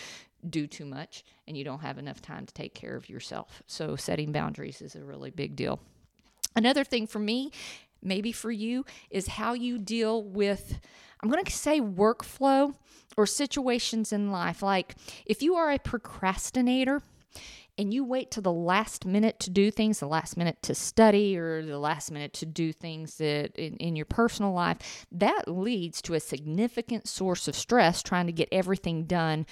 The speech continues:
right before the deadline, okay? So thinking about not procrastinating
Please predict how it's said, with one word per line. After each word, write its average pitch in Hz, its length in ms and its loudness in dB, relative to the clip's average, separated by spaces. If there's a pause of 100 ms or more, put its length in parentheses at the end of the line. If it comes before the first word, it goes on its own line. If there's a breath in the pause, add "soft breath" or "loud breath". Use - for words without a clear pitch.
(280 loud breath)
right 139 420 0
before 156 280 -2
the 151 120 0
deadline, 143 520 -4 (340 loud breath)
okay? 190 300 2 (300 loud breath)
So 180 340 6 (200 loud breath)
thinking 277 400 0
about 175 560 0 (100)
not 165 640 -4
procrastinating 277 920 -2